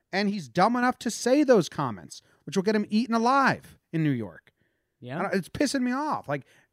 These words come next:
Speaker 1: everyone's,
Speaker 2: See?
Speaker 1: "Oh, you care about the hustling?" No, but I care about the other shit. I still want him. Everything's
Speaker 2: Yeah,
Speaker 1: not
Speaker 2: I f-
Speaker 1: black and white.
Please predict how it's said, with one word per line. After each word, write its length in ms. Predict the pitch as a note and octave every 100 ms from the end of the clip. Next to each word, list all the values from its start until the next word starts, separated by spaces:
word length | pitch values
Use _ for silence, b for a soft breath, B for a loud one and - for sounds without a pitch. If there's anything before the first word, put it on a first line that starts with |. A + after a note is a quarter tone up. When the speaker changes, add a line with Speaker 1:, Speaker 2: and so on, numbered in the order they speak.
| -
Speaker 1:
everyone's, 260 | F#3 F#3+
Speaker 2:
See? 140 | - D3
Speaker 1:
"Oh, 80 | G#3+
you 140 | A3
care 200 | - G#3+
about 160 | A#3 A#3
the 60 | C3
hustling?" 460 | G3+ G#3+ C#4 A#3+ -
No, 320 | A2+ G#2+ E3+ C4+ _ _ _ _ _ _ -
but 80 |
I 60 | A#2+
care 120 | C3+
about 140 | C3 C3+
the 80 | D#3
other 120 | B3
shit. 240 | - B2 - _ _ _ _ _ -
I 40 |
still 180 | - D#3+
want 180 | E3 A3+
him. 140 | A3 - _ _ _ _ _ _ _ -
Everything's 200 | G#3 D3+
Speaker 2:
Yeah, 60 |
Speaker 1:
not 80 | G3+
Speaker 2:
I 20 |
f- 40 | D#3
Speaker 1:
black 240 | F3 F#3+
and 120 | D3+
white. 200 | D3 A2+